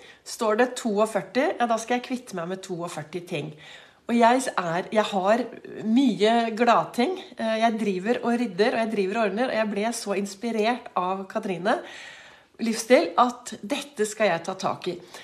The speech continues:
Det jeg også har tenkt å si til deg, når jeg allikevel driver med disse her, eh, tingene, det er at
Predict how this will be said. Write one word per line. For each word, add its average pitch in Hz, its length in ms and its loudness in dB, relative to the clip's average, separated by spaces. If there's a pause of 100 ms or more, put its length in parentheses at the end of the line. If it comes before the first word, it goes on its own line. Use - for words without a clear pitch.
(160)
Det 226 240 0
jeg 339 260 8
også 302 320 4
har 294 160 4
tenkt 233 340 -4
å 240 60 -4
si 208 240 -2
til - 140 -8
deg, 151 360 2
når 220 220 0
jeg 247 140 4
allikevel 214 520 0
driver 185 460 2
med 175 240 -2
disse 175 240 -6
her, 156 240 -2
eh, 170 160 -2
tingene, 156 420 -6
det 226 200 0
er 190 260 2
at 208 160 -2